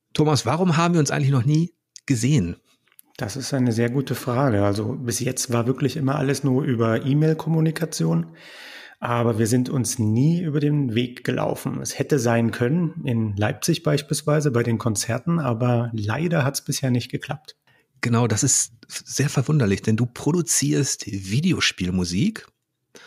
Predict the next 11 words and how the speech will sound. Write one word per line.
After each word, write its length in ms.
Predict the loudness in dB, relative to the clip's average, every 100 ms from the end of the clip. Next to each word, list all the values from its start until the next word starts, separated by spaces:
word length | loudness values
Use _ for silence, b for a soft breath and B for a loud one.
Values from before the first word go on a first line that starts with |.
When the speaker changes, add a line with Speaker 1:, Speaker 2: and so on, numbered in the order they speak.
| B B B
Speaker 2:
Mhm. 280 | -6 -6 -8 -12 _ _
Speaker 1:
Du 380 | -2 2 2 0 -2
und 240 | -2 -2 0
deine 240 | 0 0
Arbeit 540 | 0 0 2 0 0
wurden 220 | 0 0 0
in 220 | 2 2
der 300 | 2 0 -6 _
Sonderausgabe 680 | -2 0 2 0 0 0 2
der 160 | 0
G 340 | 2 0 0